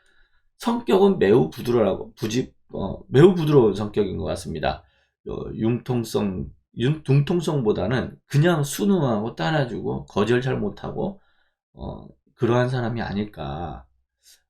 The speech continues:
어, 싶은 생각이 드네요. 그리고 결혼에 대해서 일단 말씀을 하셨는데, 애정선이라는 것이 한 선이 강하게 이렇게 뻗어져 나와 있습니다.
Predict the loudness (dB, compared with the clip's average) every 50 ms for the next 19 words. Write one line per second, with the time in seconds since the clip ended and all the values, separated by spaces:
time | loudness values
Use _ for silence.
0 | _ _ -20 -18 -16 -16 -14 -16 -16 -18 -18 -18 -16 -16 -16 -16 -12 -10 -10 -8
1 | -6 -6 -4 -4 -6 -6 -8 -8 -8 -6 -6 -4 -4 -6 -6 -6 -8 -8 -10 -12
2 | _ _ _ _ _ _ _ _ _ _ _ _ _ _ _ _ _ _ _ _
3 | _ -10 -8 -6 -2 0 0 0 0 -2 -6 -14 -20 _ _ _ _ _ _ _
4 | -8 -6 -4 -2 0 0 0 0 0 2 2 4 2 2 0 -2 -6 -6 -6 -6
5 | -8 -8 -6 -6 -8 -8 -8 -8 -8 -8 -8 -8 -10 -12 -14 -16 -14 -12 -12 -12
6 | -12 -12 _ _ -8 -4 -2 -2 -2 -2 -2 -4 -4 -4 -6 -6 -6 -6 -8 -8
7 | -10 -10 -10 -12 -12 -10 -10 -12 -12 -14 _ _ _ _ _ _ _ _ -6 -4
8 | -4 -2 -2 -2 -2 -2 -4 -6 -8 -6 -4 -2 -2 -2 -2 -2 0 0 0 0
9 | -2 -6 -10 -12 -10 -8 -6 -6 -6 -6 -6 -6 -6 -6 -6 -6 -6 -8 -8 -12
10 | -14 -12 -12 -12 -12 -12 -14